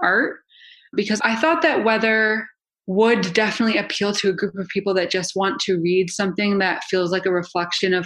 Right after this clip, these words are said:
their anxieties. And I still think that's true, but I also think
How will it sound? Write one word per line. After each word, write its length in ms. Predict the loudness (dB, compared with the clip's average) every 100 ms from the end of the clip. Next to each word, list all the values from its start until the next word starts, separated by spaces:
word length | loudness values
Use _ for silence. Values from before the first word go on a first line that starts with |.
| 0
their 160 | 0
anxieties. 880 | 2 2 0 -2 0 4 4 4 0 _ -20 -20 -20 -20 _ -2
And 100 | 0
I 80 | 0
still 240 | 2 4
think 180 | 6 6
that's 320 | 2 -2 -4
true, 420 | -2 2 2 2
but 180 | 0 0
I 160 | 0 0
also 360 | -2 0 -4 -2
think 240 | -2 -2